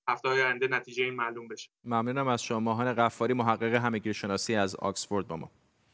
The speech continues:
Speaker 2: از چند روز پیش تظاهرات در بیروت و شهرهای مختلف لبنان علیه دولت و همینطور احزابی که نقشی در قدرت دارن شروع شده. این در حالیه که گرانی و کمبود مواد غذایی و کالاهای اساسی در لبنان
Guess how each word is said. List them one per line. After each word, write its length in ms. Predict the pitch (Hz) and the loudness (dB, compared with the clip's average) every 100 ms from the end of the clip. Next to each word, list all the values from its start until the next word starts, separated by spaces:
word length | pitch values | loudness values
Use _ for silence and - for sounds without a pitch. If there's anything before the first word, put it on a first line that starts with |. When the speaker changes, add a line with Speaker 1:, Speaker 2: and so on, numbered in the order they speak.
| _ - - _ - - - - | _ -20 -20 _ -20 -20 -20 0
Speaker 2:
از 140 | 139 | 0
چند 220 | - 202 214 | 4 2 4
روز 160 | 180 | 4
پیش 200 | 160 180 | 4 4
تظاهرات 480 | - 147 139 139 151 | 6 4 6 6 8
در 200 | 151 139 | 6 4
بیروت 320 | 120 123 139 | 4 4 4
و 40 | 143 | 2
شهرهای 300 | 151 120 143 | 2 4 4
مختلف 460 | 135 - 127 127 | 0 2 2 4
لبنان 400 | 135 117 110 123 123 | 4 4 4 0 2
علیه 340 | 120 139 135 | 4 4 2
دولت 380 | 127 117 123 - | 2 4 4 2
و 20 | |
همینطور 320 | 131 143 156 - | 0 2 0 4
احزابی 480 | 131 123 123 165 170 | 4 2 2 2 4
که 140 | 143 | 2
نقشی 500 | 120 131 175 - 139 | 2 2 2 0 2
در 160 | 120 110 | 4 4
قدرت 540 | 107 117 104 110 - | 2 0 4 2 4
دارن 360 | 123 110 120 127 | 4 6 6 2
شروع 240 | - 107 | -2 -2
شده. 300 | - 90 92 | -2 -2 0
این 100 | 117 | 4
در 140 | 120 | 4
حالیه 260 | 113 123 127 | 4 4 2
که 120 | 127 | 2
گرانی 560 | 131 117 120 117 113 131 | 0 4 4 4 2 2
و 100 | 120 | 0
کمبود 480 | - 131 123 139 139 | 2 0 2 2 4
مواد 460 | 127 117 123 123 | 4 4 4 4
غذایی 420 | 117 113 101 113 | 4 2 4 2
و 100 | 120 | 4
کالاهای 480 | 117 - 120 117 127 | 2 2 2 4 4
اساسی 380 | 120 - 107 127 | 2 2 -2 0
در 140 | 117 | 2
لبنان 460 | 110 107 - 123 123 | 2 0 0 0 0